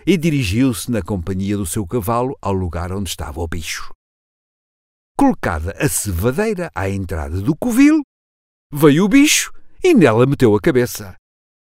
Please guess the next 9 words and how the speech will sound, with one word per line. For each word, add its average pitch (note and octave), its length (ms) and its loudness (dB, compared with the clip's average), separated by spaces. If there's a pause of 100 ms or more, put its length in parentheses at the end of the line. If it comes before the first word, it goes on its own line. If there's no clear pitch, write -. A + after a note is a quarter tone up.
(140)
Em B2+ 160 4
seguida, B2+ 580 0
o B2+ 120 -4
príncipe A2+ 400 0
amarrou G2 600 0
a A2 120 -4
corda F#2 380 0
ao D#2+ 80 -10
pescoço - 600 0